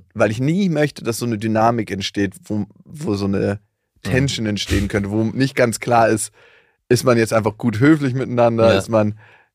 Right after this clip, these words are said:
Speaker 1: befreundet oder ist man vielleicht mehr als befreundet?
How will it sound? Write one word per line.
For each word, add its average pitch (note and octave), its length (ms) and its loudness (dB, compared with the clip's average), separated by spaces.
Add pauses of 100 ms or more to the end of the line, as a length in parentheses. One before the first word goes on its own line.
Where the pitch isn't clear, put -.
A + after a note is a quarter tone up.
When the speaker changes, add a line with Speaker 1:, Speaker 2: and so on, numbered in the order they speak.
(320)
Speaker 1:
befreundet B2+ 800 2
oder A2 180 2
ist - 140 -6
man G2+ 140 -2
vielleicht - 560 -12 (460)
mehr G2+ 240 -4
als F2+ 140 -8
befreundet? E2+ 540 -12